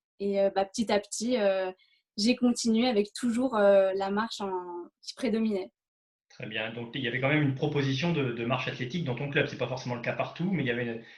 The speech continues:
Speaker 2: l'activité était proposée.
Speaker 1: Oui, on fait vraiment partie d'un club formateur et, euh, je trouve que c'est super important parce que ce qui fait la richesse de l'athlétisme, c'est justement, euh, la multitude de disciplines. Et, euh, bah, je trouve que c'est vraiment bien,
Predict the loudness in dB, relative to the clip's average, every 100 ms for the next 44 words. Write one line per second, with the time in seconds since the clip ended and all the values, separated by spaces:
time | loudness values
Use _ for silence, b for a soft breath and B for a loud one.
0 | -2 -2 0 2 4 2 2 0 -2 -2
1 | -6 -12 _ _ _ _ _ _ _ _
2 | B B B 0 4 4 4 4 6 6
3 | 4 4 2 2 0 0 0 4 2 4
4 | 2 2 0 0 2 0 -4 b b b
5 | -10 -8 -6 -6 -6 -2 0 0 0 -4
6 | 0 -2 -2 -6 -10 -10 -6 -2 -2 -2
7 | -4 -2 -2 -4 -6 -4 -6 -10 -14 -6
8 | -4 -4 -2 0 0 0 2 2 2 -2
9 | -12 -6 -4 0 2 0 -2 -6 -4 2
10 | 2 2 b b b _ 0 4 6 6
11 | 6 4 2 0 0 -2 -2 -4 -6 _
12 | -4 -2 -2 -4 0 2 4 4 2 2
13 | 2 0